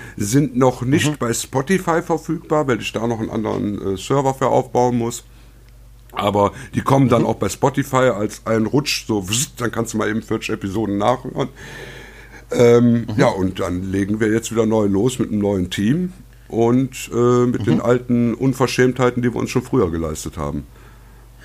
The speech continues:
Speaker 2: <laughs> Ich bin, bin sehr gespannt drauf. Planst du das auch
Speaker 1: Äh,
Speaker 2: regelmäßig?
Speaker 1: wir machen
Speaker 2: Also wird
Speaker 1: erstmal
Speaker 2: es, äh
Speaker 1: einmal monatlich, weil
Speaker 2: Okay.
Speaker 1: es eben, wir sind eben, äh, so dann immer drei Stunden lang und,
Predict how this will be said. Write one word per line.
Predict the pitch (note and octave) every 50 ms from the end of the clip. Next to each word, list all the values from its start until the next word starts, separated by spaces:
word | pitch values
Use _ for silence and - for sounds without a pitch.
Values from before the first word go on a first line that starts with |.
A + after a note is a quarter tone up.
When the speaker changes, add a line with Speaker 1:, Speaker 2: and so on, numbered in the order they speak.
| - - - -
Speaker 2:
<laughs> | - - - - C3
Ich | A2
bin, | - G#2+ F#2+ G2+ G2 F#2
bin | G#2 G#2+ G2
sehr | F#2+ G#2 G#2+ G#2
gespannt | A#2 - - C#3 C#3 C3+ -
drauf. | A2 G#2+ - - - - - - - -
Planst | - C3+ C3 D#3+ - -
du | C#3+
das | C#3+ C3 C#3
auch | - C3 -
Speaker 1:
Äh, | G#2+
Speaker 2:
regelmäßig? | A2+ C3 A#2+ A#2+ - E3+ E3+ F#3+ G3 A#2+ B2 B2+
Speaker 1:
wir | D3+ D3
machen | D3 D3+ - D3+
Speaker 2:
Also | C3+
wird | A2+ C#3
Speaker 1:
erstmal | C3+ - C#3 A#2+
Speaker 2:
es, | G#2
äh | B2+
Speaker 1:
einmal | B2+ A2+ A#2 A#2
monatlich, | A#2 A#2 B2+ C#3 D#3 D#3+ D#3 D#3+ E3+ F#3 F#3 - - - - _ _ - - - - - - - - - - - - - - - - - - - - -
weil | - G#2+ A2+ A2+
Speaker 2:
Okay. | A2 A2 G#2+
Speaker 1:
es | A2 - -
eben, | A2 A#2+ A#2+ A2+ A2+ G#2 - - - - - -
wir | F#2 F2+ F#2+ G#2
sind | G2 A2 A2+ A#2+ -
eben, | G2+ A2 G#2+ G#2 G2+ F2+ - -
äh, | F2+ F2+ F2+ F#2+ E2+ C#2+ C#2 F#2
so | F#2 F#2+ F#2+
dann | F#2 - G#2 G2+ G#2+
immer | G2+ G#2+ - -
drei | - G2 F#2+ G#2 -
Stunden | - - - B2+ A#2 G2 D#2+ G2
lang | G2+ G#2 G#2+ A#2+ B2 A2
und, | F#2 F#2+ G2+ F#2+